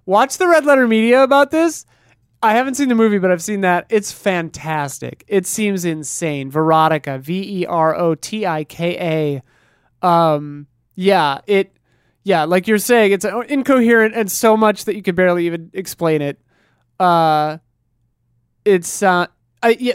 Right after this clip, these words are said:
I think the Red Letter Media watching it and talking about it is the way to experience Verotica, probably.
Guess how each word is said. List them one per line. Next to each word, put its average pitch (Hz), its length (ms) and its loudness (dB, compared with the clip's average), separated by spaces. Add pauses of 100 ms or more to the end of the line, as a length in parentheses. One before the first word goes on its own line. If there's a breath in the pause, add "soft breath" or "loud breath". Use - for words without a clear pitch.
(120)
I 240 120 2
think 262 260 -2
the 247 200 0
Red 254 220 2
Letter 311 180 4
Media 254 320 4
watching 254 380 2
it 262 120 2
and 226 100 -2
talking 226 260 0
about 233 200 2
it 220 80 -2
is 196 140 -6
the 185 100 -2
way 175 200 2
to 170 220 -6
experience 170 560 -6
Verotica, 160 520 -4
probably. 180 640 -6